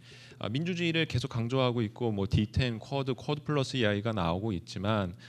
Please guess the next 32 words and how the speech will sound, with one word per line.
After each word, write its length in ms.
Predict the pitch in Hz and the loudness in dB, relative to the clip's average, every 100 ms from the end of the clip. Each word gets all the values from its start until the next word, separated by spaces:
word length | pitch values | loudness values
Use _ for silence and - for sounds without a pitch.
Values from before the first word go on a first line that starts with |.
| - - | -20 -8
아, 220 | 98 98 101 | 0 0 0
또 300 | - 165 156 | 0 2 2
한편으로 360 | 151 165 156 143 | 0 -2 -4 -2
이것이 300 | 113 117 120 | -2 -2 -4
문제가 340 | 104 101 113 | -4 -2 -2
되고 260 | 113 92 110 | -2 -2 -2
있는 220 | 104 98 | -2 -4
거는 440 | 95 107 156 185 | -4 -4 -4 -6
과연 440 | 127 110 117 120 107 | -6 -2 -2 -2 -4
그것을 380 | - 123 123 131 | -6 -4 -4 -4
통해서 360 | - 120 120 | -4 -4 0
얼만큼, 760 | 113 101 117 117 - 151 156 156 - | 0 2 -2 -4 -4 -4 -4 -10 -6
아, 320 | 104 92 92 | -2 0 -2
동맹 320 | - 120 127 117 | -4 -2 0 2
네트워크 760 | 92 - 110 101 - 165 226 - - - | 0 0 -4 -4 -6 -6 -6 -10 -20 -14
아니면 240 | - 98 107 | -8 -4 -2
블록을 480 | - 110 120 123 123 | 2 4 4 2 0
얼마나 260 | 110 101 104 | -2 -2 -2
확대시킬 540 | 110 - 170 - 156 | -4 -4 -6 -4 -4
수 140 | 127 123 | -4 -4
있는가, 500 | 95 87 80 85 90 170 | -4 -4 -6 -8 -10 -8
이 80 | |
부분을 320 | 131 156 151 143 | -4 -4 -4 -4
또 80 | 135 | 0
많은 280 | 95 104 | 0 0
선생님들이 400 | 113 135 120 113 | -4 -6 -4 -6
지적하고 420 | 113 - 110 120 113 | -6 -6 -6 -6 -6
계시고 480 | 87 - - 135 | -6 -8 -4 -4
저도 220 | 147 101 104 | -2 -4 -4
동의하고 440 | 120 123 120 113 | -2 -2 -2 -2
있는 180 | 110 107 | -6 -6
바입니다. 540 | 92 85 85 - 95 | -6 -6 -8 -10 -12